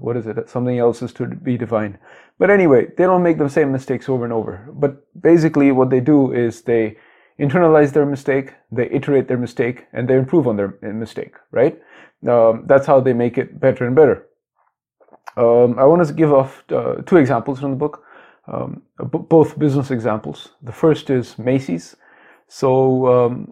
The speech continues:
the, the founder of Macy's, before he started Macy's, he, he started five or six, uh, sorry, three or four different department stores as well. And, um, they all failed, uh, but he had in one of these, uh, uh, departmental stores,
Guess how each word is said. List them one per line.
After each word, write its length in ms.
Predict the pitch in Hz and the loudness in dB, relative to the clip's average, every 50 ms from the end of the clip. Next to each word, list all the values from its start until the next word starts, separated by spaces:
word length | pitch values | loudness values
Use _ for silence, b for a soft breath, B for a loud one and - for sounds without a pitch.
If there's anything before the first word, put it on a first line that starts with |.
| - - | -20 -20
the, 760 | - - - - - - 107 - 131 127 127 123 120 117 117 | -20 -18 -18 -18 -16 -14 -12 -8 -2 2 2 4 4 4 2
the 120 | 113 123 | 0 -2
founder 280 | - - 165 160 170 165 | 0 0 0 0 2 0
of 120 | 156 127 | 0 -2
Macy's, 360 | 120 107 113 120 - 170 151 127 | -2 -4 -6 -6 -6 -8 -8 -6
before 320 | 127 123 - - 170 165 | -6 -6 -4 -4 -2 -2
he 60 | 147 | -2
started 300 | 135 - - 127 120 107 | -2 0 -2 0 0 -2
Macy's, 440 | 107 107 113 113 - - 135 131 131 | -4 -4 -6 -6 -6 -8 -10 -10 -10
he, 300 | - 123 120 120 113 117 | -14 -12 -12 -10 -10 -10
he 240 | - - 120 123 127 | -10 -10 -10 -12 -12
started 480 | - _ - - - 127 123 120 104 | -14 _ -10 -2 0 2 2 0 0
five 220 | - - 131 120 120 | -2 -2 -2 0 0
or 80 | 117 | -4
six, 340 | 113 - 143 120 - - - | -6 -8 -10 -10 -10 -12 -8
uh, 220 | 143 113 110 - 95 | -6 -6 -6 -6 -6
sorry, 260 | - - 139 120 110 | -6 -6 -6 -6 -8
three 240 | - - - 170 160 | -10 -4 0 0 0
or 60 | 147 | 0
four 260 | 156 - 147 139 131 | 0 0 2 2 2
different 340 | 127 135 135 - 135 120 117 | 0 -2 -4 -4 -6 -6 -6
department 520 | 123 117 - 143 123 117 - 120 117 - | -8 -4 -2 -2 -2 -2 -4 -10 -12 -12
stores 320 | - - 123 113 113 123 123 | -12 -10 -10 -10 -10 -10 -12
as 120 | 113 104 | -12 -10
well. 240 | 117 107 101 - b b b b b b b b b b b b | -8 -10 -10 -10 b b b b b b b b b b b b
And, 480 | - 127 131 131 131 131 131 127 131 127 | 0 2 4 6 6 4 4 2 0 2
um, 500 | 131 127 123 123 127 - - - - _ _ _ - | 2 2 2 0 -4 -8 -10 -16 -20 _ _ _ -4
they 140 | - 143 151 | 2 4 6
all 140 | 160 185 202 | 6 6 4
failed, 360 | 196 - 139 117 - 98 - _ _ _ _ _ _ _ _ - | 2 2 0 0 0 -4 -10 _ _ _ _ _ _ _ _ -12
uh, 260 | - - - 60 - | -6 -4 -2 -2 -2
but 240 | 131 - 147 139 - | 0 0 0 0 0
he 120 | - 160 | -2 -2
had 280 | 147 135 160 170 165 156 | -2 2 2 2 2 2
in 120 | 151 147 | 0 -2
one 160 | 139 139 156 | 0 -2 -2
of 100 | 165 147 | -2 -2
these, 380 | 143 139 131 131 127 - - - | 0 0 0 -2 -2 -6 -10 -6
uh, 60 | 117 110 | -4 -2
uh, 840 | 110 107 110 110 107 120 117 113 - 107 107 107 104 104 107 120 123 | -2 -2 -2 -4 -6 -6 -8 -8 -8 -8 -8 -8 -8 -10 -10 -10 -6
departmental 640 | 131 139 135 - 147 127 110 123 127 123 123 120 113 | -6 -4 0 2 0 0 0 -2 -8 -8 -8 -12 -12
stores, 420 | - - 123 113 113 110 - _ | -12 -12 -8 -8 -8 -8 -10 _